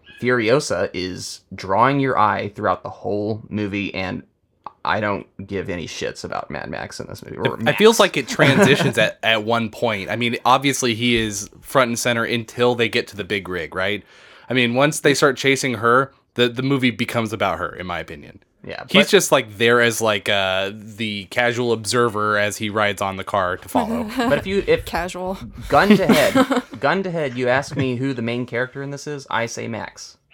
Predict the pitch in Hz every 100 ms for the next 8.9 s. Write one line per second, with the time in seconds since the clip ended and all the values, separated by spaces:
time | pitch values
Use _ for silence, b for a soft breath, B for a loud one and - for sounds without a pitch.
0 | - - 135 156 151 143 135 139 - 107
1 | - _ - 123 135 107 - _ _ _
2 | - 101 _ _ - 120 104 - _ -
3 | 123 110 101 101 - 95 - 123 170 -
4 | 214 117 107 180 226 160 131 156 190 135
5 | 87 85 85 - - 131 110 151 - 156
6 | 143 165 - - _ - 151 160 - 147
7 | 131 156 156 - _ 113 123 110 127 143
8 | 139 - 135 123 104 110 104 110